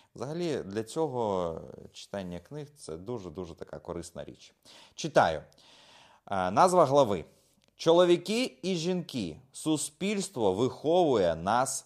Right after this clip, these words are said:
різними". Погодимось? Погодимось. Епіграф, вірш, автор його Григорій Остер. "Терпи, коли ти дівчинка, підніжки й штурхани, і заплітай косички,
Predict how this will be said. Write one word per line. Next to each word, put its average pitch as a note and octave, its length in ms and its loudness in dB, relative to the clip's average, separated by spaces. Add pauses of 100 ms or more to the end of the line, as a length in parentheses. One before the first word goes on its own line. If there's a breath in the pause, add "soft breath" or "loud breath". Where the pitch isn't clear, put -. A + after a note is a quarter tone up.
(120)
різними". E2+ 760 -8 (680)
Погодимось? A2+ 560 -4
Погодимось. D#2+ 720 -8 (540 soft breath)
Епіграф, A#2+ 580 -2 (580)
вірш, A2+ 560 -4 (340)
автор C#3 420 4
його C#3+ 360 -2
Григорій A#2 800 -2 (140)
Остер. F2 560 -6 (1300 soft breath)
"Терпи, D3 640 4
коли D#3+ 320 2
ти D#3+ 140 0
дівчинка, A#2+ 800 -6 (380)
підніжки B2+ 760 -6
й C3+ 60 -4
штурхани, A#2+ 760 -6 (580)
і A#2 100 -6
заплітай A#2+ 580 -2
косички, C3 800 -6